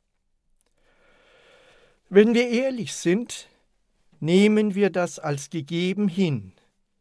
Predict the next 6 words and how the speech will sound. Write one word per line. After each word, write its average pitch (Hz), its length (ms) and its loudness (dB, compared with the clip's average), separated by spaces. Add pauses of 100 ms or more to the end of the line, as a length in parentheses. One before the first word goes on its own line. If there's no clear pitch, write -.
(200)
die 143 80 0
vielen 139 720 0 (160)
kleinen 156 680 2
und 113 280 -16
großen 160 580 -2
Ungerechtigkeiten, 139 1500 -4